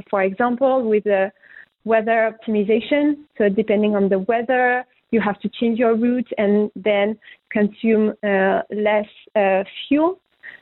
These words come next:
Um, there are different types as well of, you, you, you can have solutions such as, uh, renewable energy. Uh, there are more and more companies working on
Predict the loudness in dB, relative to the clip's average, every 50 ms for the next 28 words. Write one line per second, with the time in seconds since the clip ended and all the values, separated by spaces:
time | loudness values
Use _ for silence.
0 | _ _ -6 -2 0 0 2 2 0 0 0 0 0 0 0 -2 -4 -10 -10 -2
1 | 0 0 2 2 2 2 2 2 2 0 0 -4 -6 -8 _ -18 -4 0 0 0
2 | 0 0 2 2 2 0 0 -2 -2 -2 0 0 -2 0 0 2 2 2 2 2
3 | 0 -2 -2 -6 -16 -14 -8 -6 -2 -2 -2 -2 0 0 0 0 0 0 0 0
4 | 0 0 -2 -2 0 0 -2 -2 0 0 0 0 0 0 -2 0 0 0 0 -2
5 | -4 -4 -2 0 2 2 2 0 -2 _ _ -20 -18 -16 -16 -18 -18 _ _ -2
6 | 0 0 0 0 0 0 2 2 2 0 0 -2 0 0 2 2 2 2 2 0
7 | 0 0 0 0 0 -2 -4 -6 -4 -2 -2 -2 -2 -4 -4 -4 -6 -10 _ _
8 | _ -6 -4 -2 -2 0 0 0 0 0 0 0 0 2 2 0 0 0 0 0
9 | 0 0 0 0 0 2 2 2 0 -2 -4 -6 -4 -2 -2 0 2 4 4 2
10 | 2 -2 _ _ -2 0 2 2 0 0 -4 -2 0 0 2 2 2 2 0